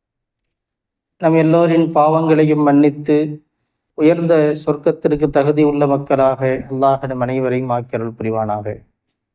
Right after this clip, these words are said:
கண்ணியமிக்க முஃமினீன்களே, அல்லாஹுவின் நல்லடியார்களே, பாக்கியம் நிறைந்த, பரக்கத்து நிறைந்த ரஜபு, ஷாபான் மாதங்களெல்லாம்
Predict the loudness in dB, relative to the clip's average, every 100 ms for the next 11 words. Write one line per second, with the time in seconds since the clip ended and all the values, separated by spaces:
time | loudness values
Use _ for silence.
0 | _ _ _ _ _ _ _ _ -4 2
1 | 2 0 0 2 2 0 0 2 2 2
2 | 2 2 2 0 -4 -4 -4 -4 -2 -2
3 | -2 -6 -6 -6 -10 _ _ _ _ _
4 | _ _ _ _ _ _ _ _ _ _
5 | _ _ _ _ _ _ _ _ 0 0
6 | 2 2 4 2 2 2 2 0 -4 _
7 | _ _ 0 0 0 -2 0 2 4 2
8 | 2 0 0 -4 _ _ _ _ _ _
9 | _ -20 _ _ _ _ _ _ 0 2
10 | 2 4 2 0 -8 -18 _ _ _ _
11 | _ _ _ 0 2 2 2 2 2 2
12 | 0 0 0 2 2 0